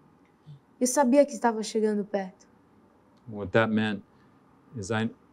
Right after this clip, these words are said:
Speaker 2: I knew I had to do something about this inner movement.
Speaker 1: E o que significava é que sabia que tinha que fazer algo sobre esse movimento interno.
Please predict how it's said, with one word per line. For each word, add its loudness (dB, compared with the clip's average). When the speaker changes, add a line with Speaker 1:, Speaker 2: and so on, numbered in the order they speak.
Speaker 2:
I 2
knew 6
I 2
had -4
to -14
do -4
something 0
about 0
this -4
inner 2
movement. -2
Speaker 1:
E 6
o 2
que -2
significava 0
é 2
que -2
sabia 0
que -2
tinha -10
que -16
fazer -2
algo 0
sobre -6
esse -6
movimento -8
interno. -8